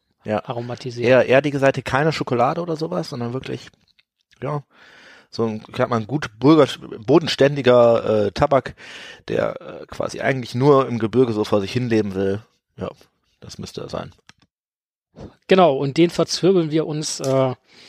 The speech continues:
Speaker 2: mal, äh, zu Gemüte und, äh, was zu trinken haben wir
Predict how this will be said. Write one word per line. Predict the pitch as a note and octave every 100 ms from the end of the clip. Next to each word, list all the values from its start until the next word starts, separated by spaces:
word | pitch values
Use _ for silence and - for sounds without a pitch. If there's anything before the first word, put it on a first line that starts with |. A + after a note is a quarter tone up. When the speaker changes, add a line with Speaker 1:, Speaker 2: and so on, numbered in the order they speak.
| _ _
Speaker 2:
mal, | B2+ B2+ C3 B2+ B2 C3 C3
äh, | A#2+
zu | - D#3+
Gemüte | E3 F3 B3 - F#3+ F#3+
und, | E3 D3+ D3+
äh, | D3+ C#3
was | D#3+
zu | - C#3+
trinken | - F3 A#3 E3+ C#3+
haben | D#3+ D#3+
wir | C3+ D3+ D3+